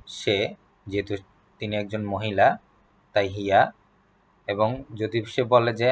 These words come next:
"মা ভালো আছে", সরাসরি, তাহলে বলবে, "উম্মি বিখায়ের"। বা আপনি বলতে পারেন, "উম্মি বিখায়ের"। যদি এমন হয় যে তোমার মা বাবা কেমন আছেন,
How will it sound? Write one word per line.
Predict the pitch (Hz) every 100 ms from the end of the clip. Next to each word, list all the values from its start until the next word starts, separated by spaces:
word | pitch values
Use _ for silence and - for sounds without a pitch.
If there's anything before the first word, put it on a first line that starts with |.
| 127
"মা | 104 104 131
ভালো | 160 170
আছে", | 170 156 165 185 - _ _ _ _ _ -
সরাসরি, | 117 107 104 107 127 226 - _ _
তাহলে | 107 110
বলবে, | 113 131 123 147 -
"উম্মি | 165 170 175
বিখায়ের"। | 156 147 143 120 95 90 _ _ _ _ -
বা | 95
আপনি | 95 131
বলতে | 165 175 170
পারেন, | 165 165 170 214 - _ _ 156
"উম্মি | 165 170
বিখায়ের"। | 151 143 - 113 95 90 - _ _ _ _ _ _ _ _ _ _ _ _ _ _ _ _ _ _ _ _ _ _ _ _ _ _ _ _ _ _ _ _ _ _ _ _ _ _ _
যদি | 101 104
এমন | 113 110 135 160
হয় | 165 143 190 - _ _ _
যে | 110
তোমার | - 123 123
মা | 104 110
বাবা | 135 180 190
কেমন | 180 151 123
আছেন, | 107 -